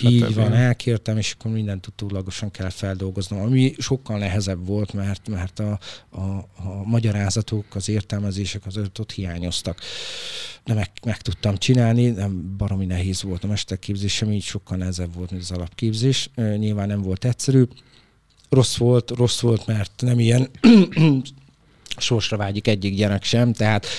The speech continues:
Speaker 1: tehát a pont a legjobb időszak, amikor, amikor az egyetem és a bulizás, meg a, a minden, ö, ö,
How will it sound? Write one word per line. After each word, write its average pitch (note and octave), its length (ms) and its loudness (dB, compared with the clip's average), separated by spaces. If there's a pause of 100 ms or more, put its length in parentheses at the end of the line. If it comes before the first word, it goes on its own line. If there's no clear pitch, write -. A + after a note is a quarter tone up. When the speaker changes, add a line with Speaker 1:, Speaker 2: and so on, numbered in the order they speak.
(100)
Speaker 1:
tehát G2 220 -2
a G#2 100 2
pont A#2+ 340 2
a G#2+ 60 0
legjobb G2+ 400 0
időszak, G2+ 460 -2
amikor, G2 540 -4
amikor G2 260 -6
az G2+ 100 -4
egyetem G2+ 500 -4
és F#2 140 -4
a G#2 40 -4
bulizás, G2 640 -4
meg F#2+ 160 -6
a, F2 180 -8
a G#2+ 140 -4
minden, A#2 460 2 (300)
ö, - 60 -4 (600)
ö, G#2 60 -4